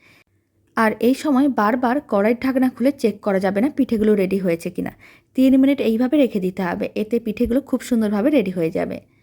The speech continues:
এখন আমি আপনাদের তিন মিনিট পরে দেখাচ্ছি। আপনারা দেখুন পিঠেগুলো রেডি হয়ে গেছে, আর পিঠেগুলো বেশ ফুলে উঠেছে। তখন এরকম একটা হাতা নিতে হবে।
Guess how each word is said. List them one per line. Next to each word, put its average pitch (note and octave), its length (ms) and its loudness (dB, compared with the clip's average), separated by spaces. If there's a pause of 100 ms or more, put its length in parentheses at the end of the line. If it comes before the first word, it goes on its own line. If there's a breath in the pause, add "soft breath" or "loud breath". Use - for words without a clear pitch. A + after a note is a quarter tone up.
(440 soft breath)
এখন A#3+ 300 2
আমি D4+ 160 4
আপনাদের C#4+ 360 2
তিন A3+ 180 0
মিনিট C4 260 0
পরে F3+ 220 0
দেখাচ্ছি। F3+ 400 -8 (600 loud breath)
আপনারা B3 380 2
দেখুন A#3+ 240 0
পিঠেগুলো A#3+ 400 2
রেডি G3 200 0
হয়ে F3+ 200 0
গেছে, F3 340 -6 (540 loud breath)
আর A3 120 -2
পিঠেগুলো A#3 380 2
বেশ C#4 260 0
ফুলে G3 220 0
উঠেছে। F3+ 340 -8 (500)
তখন C4 220 0
এরকম B3 260 2
একটা C4 160 0
হাতা A3+ 260 -2
নিতে F#3 260 -4
হবে। G3 300 -6